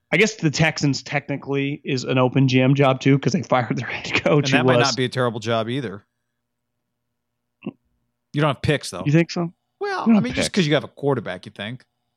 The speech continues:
Speaker 1: Well, you'd rather have Deshaun Watson than Matt Ryan.
Speaker 2: Yeah, but you'd rather have the Falcon situation, especially if you're gonna be able to draft your guy.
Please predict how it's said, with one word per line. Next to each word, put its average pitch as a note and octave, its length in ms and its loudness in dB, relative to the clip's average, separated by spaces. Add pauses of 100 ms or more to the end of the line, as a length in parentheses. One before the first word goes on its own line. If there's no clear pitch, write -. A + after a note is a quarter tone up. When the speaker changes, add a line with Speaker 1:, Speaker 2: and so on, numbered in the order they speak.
(560)
Speaker 1:
Well, F#3 120 8
you'd F#3+ 140 6
rather D3+ 220 4
have C3 100 0
Deshaun A#2 300 -4
Watson A2 280 -6
than G2+ 80 -6
Matt F#2 180 -8
Ryan. F2 260 -12 (680)
Speaker 2:
Yeah, A2+ 180 -6
but G2 160 -12
you'd A2+ 100 -4
rather G#2 200 0
have G2 120 -6
the F#2+ 60 -20
Falcon G2 380 -10
situation, A2 560 -6
especially A2+ 360 -4
if - 60 -14
you're G#2+ 100 -12
gonna G#2 140 -8
be G#2+ 100 -8
able G#2+ 140 -4
to G#2+ 60 -8
draft G#2+ 360 -4
your G#2+ 100 -12
guy. G#2+ 400 -6